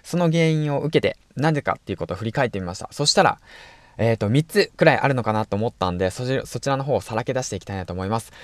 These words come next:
一つ目、えーと、だんだん飽きてきた。二つ目、<laughs> あのー、雑音が多い。三つ目、話の内容が被ってるっていうことについてね、えーと、話していきたいなと思うんですけども、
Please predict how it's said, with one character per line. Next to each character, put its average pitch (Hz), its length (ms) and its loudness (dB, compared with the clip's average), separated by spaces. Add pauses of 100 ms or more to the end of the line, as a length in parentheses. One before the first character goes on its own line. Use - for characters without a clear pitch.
一 - 200 4
つ - 80 -6
目、 160 160 2 (220)
え 107 220 0
ー 101 40 -4
と、 95 120 -4
だ 131 220 4
ん 151 240 2
だ 135 120 2
ん 139 140 -2
飽 - 160 2
き - 60 -6
て 117 100 -2
き 107 60 -6
た。 - 140 0 (500)
二 - 240 4
つ 185 120 -4
目、 175 100 2 (280)
<laughs> - 280 -16
あ 107 140 6
の 101 340 2
ー、 98 40 0
雑 113 300 0
音 147 200 0
が 131 240 2
多 156 200 10
い。 - 100 -2 (280)
三 160 200 0
つ - 140 -6
目、 165 200 0
話 143 500 -4
の 135 140 -2
内 127 200 -2
容 117 220 2
が 92 240 0
被 143 140 2 (100)
っ - 20 -2
て - 180 0
る 123 220 -2
っ - 40 -20
て 110 100 -4
い - 20 0
う 92 40 0
こ 95 80 -2
と 90 100 -2
に 87 80 -6
つ 87 80 -8
い - 60 -8
て - 100 -8
ね、 104 180 -4 (360)
え 95 140 4
ー - 40 2
と、 92 80 -6
話 95 320 -4
し - 40 -10
て 90 100 -8
い 80 60 -8
き - 60 -20
た 95 140 -8
い 87 60 -8
な 82 120 -6
と 78 80 -4
思 98 220 -2
う 92 40 -6
ん 90 40 -8
で 82 100 -6
す - 80 -14
け 82 100 -8
ど 82 100 -4
も、 110 220 2